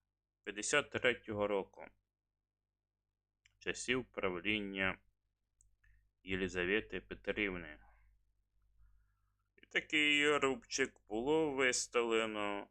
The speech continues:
в групі Нумизматика. І виставив його фі-, один із фігурантів передніх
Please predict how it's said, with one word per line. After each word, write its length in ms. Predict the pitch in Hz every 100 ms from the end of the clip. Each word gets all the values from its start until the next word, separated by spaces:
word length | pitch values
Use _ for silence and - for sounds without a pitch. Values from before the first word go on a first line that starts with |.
| -
в 120 | 95
групі 540 | 104 127 120 - 107
Нумизматика. 1300 | 101 104 127 147 120 120 113 101 101 95 - 98 95 - _ _
І 280 | - 131 175
виставив 1000 | 180 180 180 165 - - 117 110 101 92
його 760 | 90 92 90 90 85 82 82 85 _ _ _ _ _ _ _ _
фі-, 60 | 90
один 360 | - 110 117 101
із 160 | 92 -
фігурантів 800 | 98 98 101 101 90 - - 82 _ _ _ _ _ _ _ _
передніх 420 | 95 101 90 85